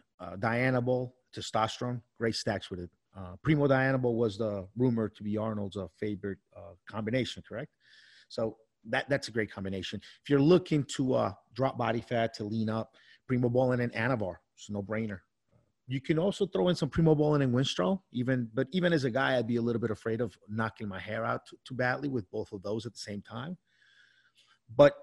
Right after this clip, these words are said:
Primobolan, Turinabol, Primobolan, Anavar, uh, very, very good, uh, compounds, very good stacks for, for, for losing weight,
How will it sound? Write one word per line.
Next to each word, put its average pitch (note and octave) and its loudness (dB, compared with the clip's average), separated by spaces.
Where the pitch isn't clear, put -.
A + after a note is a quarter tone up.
Primobolan, E3+ 2
Turinabol, E3 2
Primobolan, B2+ 0
Anavar, G#2 -2
uh, G2 -8
very, A#2+ 2
very A2 0
good, G#2+ 0
uh, F#2+ -14
compounds, G2 -8
very G2+ -4
good G#2 -8
stacks - -6
for, F2+ -8
for, F#2 -12
for A2 -6
losing G#2 -2
weight, G#2+ -2